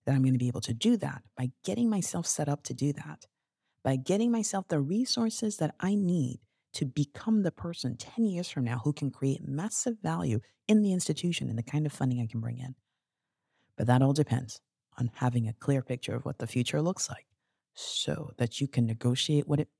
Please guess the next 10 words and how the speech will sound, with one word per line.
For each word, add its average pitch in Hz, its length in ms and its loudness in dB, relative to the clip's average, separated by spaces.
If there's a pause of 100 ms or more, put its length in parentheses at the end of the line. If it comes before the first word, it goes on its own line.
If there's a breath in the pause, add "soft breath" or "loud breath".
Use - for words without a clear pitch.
takes - 640 -6
to 123 100 -2
create 113 440 -2
that - 180 -2
kind 117 220 -6
of 135 60 -10
future. 147 480 -6 (680)
Mm-hmm. 135 220 8 (1700)
Number 131 220 6
four, 143 320 4